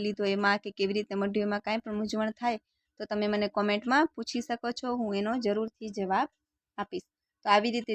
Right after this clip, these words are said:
જેમ આપણે આ સાઈડ મઢી એવી જ રીતે આપણે આ સાઈડ પણ ગુલાબીથી એટલો અને અહીંથી એટલો બ્લુથી મઢી લઈએ. તો આપણે આ સાઈડ પણ આવી રીતે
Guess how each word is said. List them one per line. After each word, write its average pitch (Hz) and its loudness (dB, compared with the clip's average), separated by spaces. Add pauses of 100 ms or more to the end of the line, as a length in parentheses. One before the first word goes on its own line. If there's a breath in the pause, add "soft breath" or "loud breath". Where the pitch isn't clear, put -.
જેમ 220 4
આપણે 226 4
આ 220 10
સાઈડ 233 6
મઢી 226 4 (540)
એવી 226 2
જ - -2
રીતે 208 -2
આપણે 214 0 (100)
આ 214 12
સાઈડ 214 4
પણ 320 2 (380)
ગુલાબીથી 214 4
એટલો 262 4 (120)
અને 214 2
અહીંથી 214 2
એટલો 208 -2 (100)
બ્લુથી 214 4 (380)
મઢી 208 2
લઈએ. 175 -2
તો - -10
આપણે 185 0
આ 202 4
સાઈડ 214 4
પણ 196 2
આવી 196 4
રીતે 190 -6